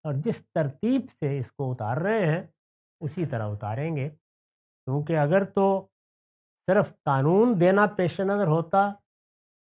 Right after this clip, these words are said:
تو تورات کی طرح املا کرا دیا جاتا۔ یہ انذار کی کتاب ہے، اس نے مختلف مراحل کو سامنے رکھ کر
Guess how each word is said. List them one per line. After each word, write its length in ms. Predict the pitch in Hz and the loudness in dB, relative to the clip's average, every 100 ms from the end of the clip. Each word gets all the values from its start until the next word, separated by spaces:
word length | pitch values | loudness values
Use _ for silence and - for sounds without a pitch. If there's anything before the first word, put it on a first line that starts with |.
| _ | _
تو 100 | 139 | -8
تورات 680 | 135 139 135 143 180 190 - | -4 0 4 8 6 4 -4
کی 100 | 196 | -2
طرح 260 | 175 175 170 | 2 4 4
املا 300 | 160 185 160 | 4 6 4
کرا 240 | 120 110 | 2 -2
دیا 240 | 104 104 | -2 -2
جاتا۔ 360 | 104 98 - 104 - _ _ _ _ _ _ _ _ _ 135 | -2 -4 -8 -18 -20 _ _ _ _ _ _ _ _ _ -4
یہ 300 | 156 175 175 | 0 0 -2
انذار 580 | 170 143 127 156 185 202 | -2 -2 4 8 10 8
کی 220 | 190 180 | 6 -2
کتاب 460 | 147 117 107 113 101 | -2 -2 0 0 0
ہے، 160 | 95 85 _ _ _ _ _ _ _ _ _ _ | -6 -10 _ _ _ _ _ _ _ _ _ _
اس 280 | 147 - 175 | -8 -6 -2
نے 80 | 156 | 0
مختلف 680 | 147 175 - 185 185 135 | 0 -2 -4 -2 -2 -2
مراحل 540 | 123 110 135 180 196 180 | -4 0 4 4 4 0
کو 200 | - 160 | -4 -6
سامنے 580 | - 147 165 170 156 123 | -4 -2 0 0 -2 0
رکھ 400 | 127 170 - - | 2 0 0 0
کر 180 | 170 | 0